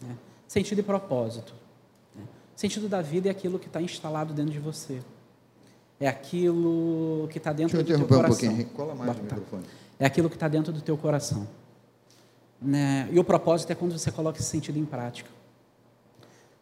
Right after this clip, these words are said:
Speaker 1: Dentro do teu D N A existe uma informação. Se existe informação, tem informante. Alguém formou algo dentro de você, né? Quando você pega e abraça o propósito daquilo que foi escrito dentro de você,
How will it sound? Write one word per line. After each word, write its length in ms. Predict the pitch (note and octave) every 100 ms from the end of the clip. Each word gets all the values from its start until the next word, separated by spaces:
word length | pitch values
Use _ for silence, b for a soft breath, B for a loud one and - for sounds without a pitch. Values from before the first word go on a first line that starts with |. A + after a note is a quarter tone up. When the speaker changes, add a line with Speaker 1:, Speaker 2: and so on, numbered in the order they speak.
| -
Speaker 1:
Dentro 200 | G#3+ C4
do 100 | G#3
teu 180 | G#3+
D 80 | F3
N 320 | E3+ F3 D3
A 180 | C#3+ E3
existe 300 | E3 D3 -
uma 100 | F3
informação. 760 | E3+ - E3+ F3 - - C#3 A#2+
Se 120 | F3
existe 260 | D#3+ G3+ G3
informação, 800 | - D#3 C#3 C3 - E3 D3+ C3+ B B
tem 100 | - D3+
informante. 560 | D3+ F#3 D3 C3 B2+
Alguém 220 | C3+ D3+
formou 460 | F#3+ F3+ D3 D#3+ F3
algo 240 | C#3+ C3+
dentro 200 | C3 B2 -
de 60 |
você, 300 | B2+ A#2+ - G2 - - - - b b b b b
né? 140 | B2+ B2
Quando 260 | F3+ A#3
você 320 | G#3+ G#3 - F3
pega 400 | - C3+ B2+ B2+
e 120 | D#3
abraça 540 | E3 C3 B2+ B2 -
o 80 | C#3+
propósito 720 | D#3+ E3 - C#3 C3 A#2+ -
daquilo 360 | C#3 D3+ - C3+
que 120 | B2
foi 160 | C3+ E3+
escrito 520 | - - F3+ A#3 F#3
dentro 280 | C#3+ C#3+ C#3
de 100 | B2+
você, 480 | A#2+ - - E3